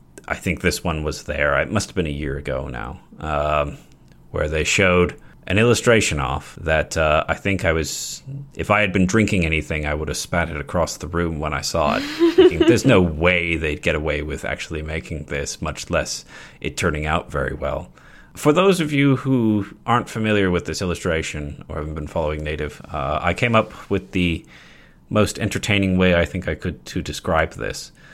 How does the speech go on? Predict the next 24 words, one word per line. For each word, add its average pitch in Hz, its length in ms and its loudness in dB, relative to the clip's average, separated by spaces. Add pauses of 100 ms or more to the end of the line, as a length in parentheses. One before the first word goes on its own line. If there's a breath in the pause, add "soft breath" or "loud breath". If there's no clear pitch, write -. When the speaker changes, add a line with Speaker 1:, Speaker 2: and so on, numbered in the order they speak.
(480 loud breath)
Speaker 1:
Um, 85 520 4 (200)
this 135 600 0
is 123 160 2
a 110 40 0
figure 110 420 2
based 90 240 2
off 92 160 0
of 90 120 -8
an 92 100 2
illustration 98 840 0 (600 loud breath)
that 90 480 2
is 90 520 2
of 90 420 -2
a 87 420 0 (160)
May-December 117 1120 2
Yuri 120 460 4
couple, - 520 -2 (440 soft breath)
uh, 80 160 2
preparing 127 580 2
to - 180 0
engage 95 800 2
in 92 220 2
simultaneous 92 720 0
cunnilingus. 95 720 -2